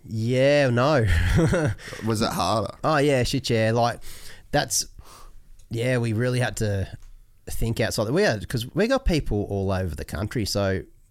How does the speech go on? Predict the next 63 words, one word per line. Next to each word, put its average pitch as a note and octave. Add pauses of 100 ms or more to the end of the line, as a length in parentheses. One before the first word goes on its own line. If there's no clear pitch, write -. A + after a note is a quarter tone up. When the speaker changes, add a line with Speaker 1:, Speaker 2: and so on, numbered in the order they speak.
(500)
Speaker 1:
um, G2+
the A2
other D3
presenter, G#2
Graham, G2 (500)
a A2
real A#2
good F#2+
mate G#2+
of G#2+
mine, F#2
he B2
lives A2
in F2 (120)
Western G#2
Australia. F#2 (340)
Speaker 2:
Wow, D3+
I A#2+
didn't C#3+
know C#3
that. -
Speaker 1:
Yeah, A#2
so G#2
he's D3 (240)
on A2
the A2
other G#2+
side G2
of F#2+
the F#2+
world, F2+
quite F2
literally. E2+
Speaker 2:
Oh, F2
and F#2
he, G2
so F2+
he G#2+
got G#2+
fucking -
locked D2
Speaker 1:
Oh, -
Speaker 2:
in. G2
Speaker 1:
bro, G2+
he A2
was, G#2 (140)
he A2+
was E2+
done. G2+
I A2+
didn't B2
see G#2
him A#2+
for, C3
like, G2
the F2+
best G2
part E2
of D#2+
it, C#2+
twelve D#2+
months, F2+
eh? F#2